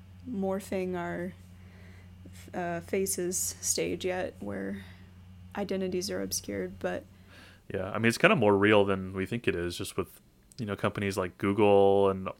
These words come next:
Speaker 2: all the services that you're opted into on your phone that you didn't even realize you were opted into, and it knows all your habits, it knows what you're watching, it knows what, you know, what you're eating, and just everything you're doing. It's like,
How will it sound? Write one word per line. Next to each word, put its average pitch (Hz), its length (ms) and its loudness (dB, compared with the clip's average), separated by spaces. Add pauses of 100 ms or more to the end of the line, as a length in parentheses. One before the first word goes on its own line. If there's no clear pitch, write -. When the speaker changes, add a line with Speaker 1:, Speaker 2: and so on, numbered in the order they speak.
(180)
Speaker 2:
all 104 200 4
the 104 120 2
services 104 480 2
that 101 200 0
you're 104 160 0
opted 101 300 2
into 98 360 0
on 95 80 -2
your 95 120 -4
phone 98 300 0
that 95 80 -6
you 98 80 -10
didn't 101 140 -4
even 98 120 -6
realize 98 320 0
you 98 60 -4
were 101 100 -2
opted 98 260 -2
into, 98 400 -4
and 98 100 -4
it 98 60 -8
knows 98 280 0 (140)
all 101 120 2
your 95 140 0
habits, 101 400 4
it 101 60 -4
knows 98 280 -4 (260)
what - 220 -2
you're 104 100 2
watching, 104 1000 6
it 101 80 -4
knows 101 280 -4
what, 101 160 -2 (540)
you 120 80 -10
know, 101 100 -4
what 101 200 -4
you're 98 100 0
eating, 104 440 2
and 95 180 -8 (140)
just 110 220 -4
everything 101 280 0
you're 95 100 -4
doing. 95 300 0
It's 95 140 -8
like, 92 240 -12